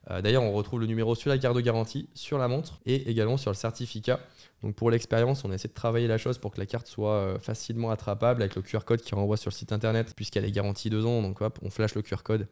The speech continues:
on contacte Maison Morphin et vous avez une réponse rapide si vous avez le moindre souci ou question. La montre qui est ici pour la, bah, un petit peu présentée au final parce que en termes de caractéristiques c'est bien au niveau design mais il y a aussi, euh,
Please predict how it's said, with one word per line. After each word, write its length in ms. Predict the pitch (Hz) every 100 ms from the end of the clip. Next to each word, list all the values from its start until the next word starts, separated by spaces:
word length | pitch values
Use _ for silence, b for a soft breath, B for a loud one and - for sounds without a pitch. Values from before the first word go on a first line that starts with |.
| -
on 80 | 117
contacte 340 | 117 113 -
Maison 200 | 110 107
Morphin 380 | 104 98 117 113
et 40 | 98
vous 140 | 101
avez 100 | 98
une 60 | 98
réponse 280 | 98 101
rapide 380 | - 101 113 92 -
si 220 | - -
vous 160 | 139 131
avez 120 | 131
le 80 | 110
moindre 280 | 120 139 127
souci 440 | 123 - - 135
ou 140 | - 165
question. 500 | - 123 - 131 151 B B 123
La 140 | 151
montre 220 | 180 170
qui 100 | 170
est 120 | 165
ici 240 | 170 165 180
pour 160 | 143
la, 340 | 139 151 - - -
bah, 140 | 98
un 60 | 95
petit 140 | 98 117
peu 100 | 135
présentée 400 | 104 107 139 -
au 60 |
final 300 | 131 - 151
parce 180 | - 101
que 100 | 107
en 160 | 101 98
termes 160 | 107
de 60 | 101
caractéristiques 680 | - 101 104 104 107 117 -
c'est 160 | -
bien 200 | 104 113
au 20 | 110
niveau 220 | 101 101
design 340 | 117 196 180
mais 120 | 110
il 40 | 98
y 20 |
a 40 |
aussi, 320 | 98 - 113
euh, 60 | 107